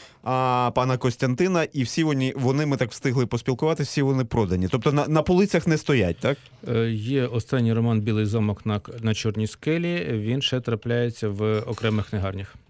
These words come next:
Speaker 1: Так, ну, <laughs> ще трапляється, значить, небагато залишилось.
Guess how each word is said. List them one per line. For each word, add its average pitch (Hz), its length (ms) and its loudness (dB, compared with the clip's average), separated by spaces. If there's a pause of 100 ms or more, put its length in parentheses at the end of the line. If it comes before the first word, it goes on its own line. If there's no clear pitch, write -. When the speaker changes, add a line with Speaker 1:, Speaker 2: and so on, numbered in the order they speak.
(100)
Speaker 1:
Так, 110 320 0
ну, 147 300 0 (120)
<laughs> 107 380 0 (220)
ще 165 200 2
трапляється, 170 600 4
значить, 139 320 2
небагато 135 500 2
залишилось. 123 640 2